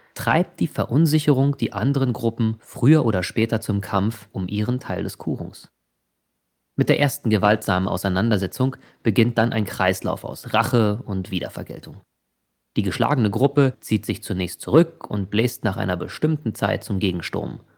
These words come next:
der seinerseits Vergeltung provoziert. Dieses geradewegs kindische Hin und Her der Stammesfehde ist quasi die Vorstufe zum Krieg. Die Wahrscheinlichkeit des Kriegsausbruchs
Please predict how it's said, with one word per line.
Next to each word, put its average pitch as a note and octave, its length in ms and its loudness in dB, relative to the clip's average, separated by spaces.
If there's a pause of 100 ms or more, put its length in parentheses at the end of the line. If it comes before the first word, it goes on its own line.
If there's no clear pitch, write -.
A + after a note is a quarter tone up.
(180)
der F2+ 120 -8
seinerseits A2 720 2
Vergeltung G#2+ 480 -2
provoziert. - 640 -8 (1300)
Dieses E3 260 4
geradewegs C#3 760 0
kindische E3 480 0
Hin F#3 340 0
und F#3 240 -2
Her F#2+ 280 2
der F#2+ 100 -4
Stammesfehde C#3+ 920 0 (140)
ist - 260 -4
quasi A#2 420 2
die G2 120 -2
Vorstufe G#2+ 840 -2
zum G2 180 -4
Krieg. - 320 -12 (1160)
Die A2 60 6
Wahrscheinlichkeit G#2 800 2
des - 140 -6
Kriegsausbruchs - 880 -2